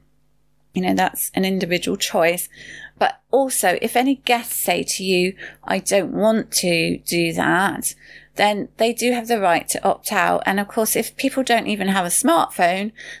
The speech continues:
they can't actually scan an N H S Q R code anyway.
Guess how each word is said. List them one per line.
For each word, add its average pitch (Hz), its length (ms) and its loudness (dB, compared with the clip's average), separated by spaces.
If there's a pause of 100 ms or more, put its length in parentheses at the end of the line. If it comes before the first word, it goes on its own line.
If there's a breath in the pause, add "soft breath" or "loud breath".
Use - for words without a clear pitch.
they 254 160 2
can't 226 340 0
actually 196 360 -2
scan 185 640 0
an 180 100 2
N 175 140 2
H 175 260 0
S - 240 -2
Q - 260 0
R 175 160 4
code 170 360 -2 (120)
anyway. 196 560 -2